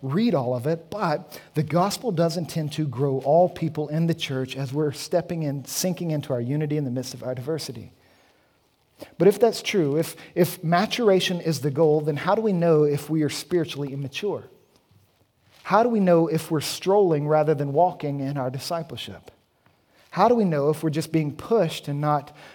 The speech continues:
participating in the journey? Well, you can see it. Let me encourage you to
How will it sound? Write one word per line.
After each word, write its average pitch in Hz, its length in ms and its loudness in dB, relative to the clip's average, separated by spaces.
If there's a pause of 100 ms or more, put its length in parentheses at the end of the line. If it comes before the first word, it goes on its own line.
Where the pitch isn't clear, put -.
(120)
participating 147 840 -2
in 143 140 -4
the 131 60 -6
journey? 123 520 -6 (1120)
Well, 156 180 2
you 160 100 -2
can 156 220 -2
see 185 300 0
it. 123 160 0
Let 165 80 -6
me 165 100 0
encourage 151 380 -4
you 143 60 -4
to 135 180 -2